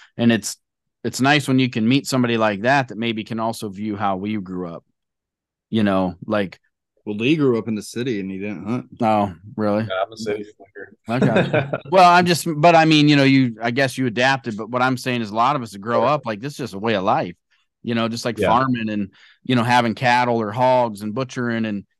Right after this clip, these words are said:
Speaker 1: you know, and, like, people, like, they get all mad because, like, cows are in pens or, you know, pigs or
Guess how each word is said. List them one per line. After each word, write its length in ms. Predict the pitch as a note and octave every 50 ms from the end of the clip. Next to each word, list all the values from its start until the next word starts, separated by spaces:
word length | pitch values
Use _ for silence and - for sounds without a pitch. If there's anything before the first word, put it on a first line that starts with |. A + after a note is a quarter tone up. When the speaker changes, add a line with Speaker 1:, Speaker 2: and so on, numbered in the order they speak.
| _ _ _
Speaker 1:
you 140 | - C3 B2
know, 220 | B2 B2 A#2+ A#2+
and, 80 | A#2+ A2+
like, 180 | A2 A2+ G#2+
people, 460 | - - C3 B2+ B2 B2 A#2+ A#2+ A2+ G#2+
like, 340 | G#2+ G#2+ G#2 G2+ - - _ _ _ _ _ _ _ _
they 160 | A2 A2+ A2+
get 140 | A2 B2+ A#2+
all 140 | A#2+ A#2 A#2
mad 380 | A2 A2+ A#2 B2 B2+ B2+ A#2+
because, 400 | A2 A2+ G#2 - C3 A#2+ A2+ G#2
like, 160 | A2+ A2+ G2+ -
cows 420 | - A#2+ A#2 A#2+ A#2+ A#2 A2 A2
are 160 | A2+ A2+ A#2
in 140 | A2+ G#2+ G2+
pens 480 | - B2+ A#2+ A#2+ A#2+ A#2 A#2+ A#2 G#2 G#2+
or, 160 | A2 G#2+ G#2 G#2 _ _ _ -
you 140 | B2 A#2
know, 100 | G#2+ G#2+
pigs 480 | G2+ - C#3 C3 B2 A#2+ B2 A#2 A2 G#2
or 240 | G#2+ G#2+ G#2+ G2+